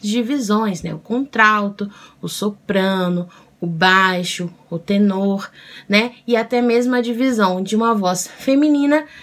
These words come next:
e uma voz masculina. Aqui nessa primeira aula, o que a gente pode tirar de exemplo é a voz feminina, ela geralmente ela é mais fina, não é mesmo? E a voz masculina,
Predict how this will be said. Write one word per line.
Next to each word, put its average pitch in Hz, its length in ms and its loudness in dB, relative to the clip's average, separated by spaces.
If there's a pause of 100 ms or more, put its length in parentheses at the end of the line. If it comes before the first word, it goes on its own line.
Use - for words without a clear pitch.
(180)
e 311 60 -2
uma 302 220 4
voz 233 460 0
masculina. 254 880 0 (340)
Aqui 349 360 -2
nessa 349 280 -2
primeira 247 400 2
aula, 240 300 2
o 302 60 -4
que 302 100 -10
a 294 40 0
gente 294 180 -2
pode 254 280 -4
tirar 220 380 0
de 196 300 -2 (500)
exemplo 220 960 0 (580)
é 170 260 0 (500)
a 190 140 2
voz 214 240 0
feminina, 240 400 0
ela 240 400 2
geralmente 226 840 0
ela 202 120 2
é 202 40 0
mais 202 340 0
fina, 285 720 0 (420)
não 170 180 0
é 165 60 -2
mesmo? 311 380 -2 (480)
E 605 40 0
a 370 120 4
voz 196 320 0
masculina, 233 600 -2